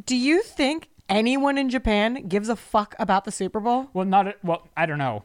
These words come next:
Speaker 2: I have
Speaker 1: No.
Speaker 2: no idea.
Speaker 1: The point is
Speaker 2: But
Speaker 1: no.
Speaker 2: what I'm saying is it takes a whole corporation of two teams coming
Speaker 1: Yeah.
Speaker 2: together to create excitement for
Speaker 1: The N F L.
Speaker 2: the N F L.
Speaker 1: Yeah.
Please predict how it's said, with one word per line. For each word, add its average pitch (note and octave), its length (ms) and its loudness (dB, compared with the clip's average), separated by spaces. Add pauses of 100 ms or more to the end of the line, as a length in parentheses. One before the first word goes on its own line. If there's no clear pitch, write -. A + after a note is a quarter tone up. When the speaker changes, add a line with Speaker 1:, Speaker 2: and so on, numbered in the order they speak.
(160)
Speaker 2:
I A3 140 2
have G#3 260 2
Speaker 1:
No. E3+ 120 2
Speaker 2:
no E3+ 60 6
idea. D#3+ 220 2
Speaker 1:
The - 60 -2
point A#3+ 200 0
is A#3 80 -2
Speaker 2:
But G#3 140 4
Speaker 1:
no. G3 180 4
Speaker 2:
what G3 140 4
I'm F#3 180 4
saying E3 460 2 (100)
is E3 380 0
it F#3+ 180 -2
takes F3+ 500 -4
a E3+ 100 0
whole E3+ 400 -2
corporation D#3+ 920 -2
of D3 340 -2
two E3 220 0
teams D#3+ 340 -2
coming D#3 320 -2
Speaker 1:
Yeah. A3 160 2
Speaker 2:
together D#3 380 -2
to D3 180 -8
create D#3 500 -2
excitement D3+ 800 -4
for C#3+ 760 -4 (160)
Speaker 1:
The - 180 -6
N F3+ 140 -2
F E3 100 -4
L. D#3+ 80 0
Speaker 2:
the E3 100 0
N D#3 120 0
F C3+ 120 -2
L. A#2+ 180 -2
Speaker 1:
Yeah. G3+ 260 0